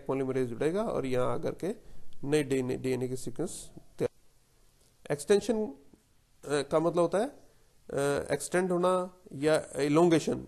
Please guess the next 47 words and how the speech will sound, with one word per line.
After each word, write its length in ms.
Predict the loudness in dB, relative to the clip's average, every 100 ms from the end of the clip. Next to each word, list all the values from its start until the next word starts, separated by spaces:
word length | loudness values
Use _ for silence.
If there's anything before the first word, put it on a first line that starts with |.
| -12
इसको 200 | -6 -2
इलोंगेशन 520 | 0 0 0 0 -2
भी 80 | -4
बोलते 360 | -4 -4 -2 -4
हैं, 60 |
अ, 1000 | -4 -18 -20 -20 -20 -18 -6 -2 2 2
जो 220 | 2 -2
कि 160 | 2 0
बहत्तर 320 | 2 2 2
डिग्री 260 | 2 0 0
सेल्सियस 500 | 0 0 -4 -8 -4
पर 160 | -4
होता 220 | -2 0
है। 100 | 2
अब 180 | 4 4
टेम्परेचर 420 | 4 2 0 -2 -2
को, 200 | -2 -2
उस 140 | -2
मशीन 320 | -2 0 -2
का 100 | -2
टेम्परेचर 440 | 0 0 0 -2 0
क्या 160 | 4
हो 80 | 6
जाएगा, 320 | 6 6 4 0 -12 -20 -20 0
पैंतालीस 400 | 0 4 6 6
सेकंड 340 | 4 2 0 2
चौपन, 340 | 2 4 0
अ, 340 | 0 4 4 6
डिग्री 300 | 2 2 2
सेल्सियस 440 | 2 2 0 -2
पर 140 | -2
रखने 220 | -2 0 -2
के 60 |
बाद 200 | 0 0
में 220 | 0 -2
एक 300 | 0 2 2
मिनट 220 | 0 -4 -2
के 120 | -4
लिए 220 | -2 -2
बहत्तर 320 | -2 -2 -2
डिग्री 220 | -2 -4
सेल्सियस 480 | -4 -4 -4 -6 -8
पर 220 | -6 -4
इस 160 | -4 -6
रिएक्शन 260 | -6 -4 -6
मिक्सचर 260 | -6 -8
को 320 | -4 -2 -2